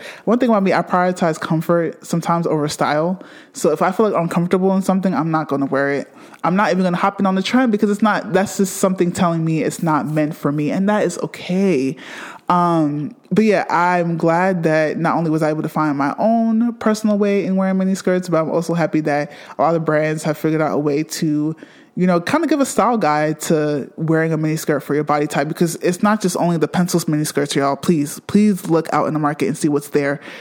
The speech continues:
You have the flare, you have the tennis, like, there's so many other options. Like, please pick something else for the love of God.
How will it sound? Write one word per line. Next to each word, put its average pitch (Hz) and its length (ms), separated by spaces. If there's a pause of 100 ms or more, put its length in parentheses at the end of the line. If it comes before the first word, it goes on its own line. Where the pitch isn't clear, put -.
(640)
You 165 100
have 165 220
the 180 60
flare, 196 400
you 170 160
have 156 200
the 156 60
tennis, 190 480
like, 156 160
there's 160 160
so - 240
many 180 180
other 151 240
options. 139 460
Like, 131 220
please 170 260
pick - 220
something 147 340
else 131 400 (440)
for - 220
the 165 60
love 151 220
of 151 100
God. 135 340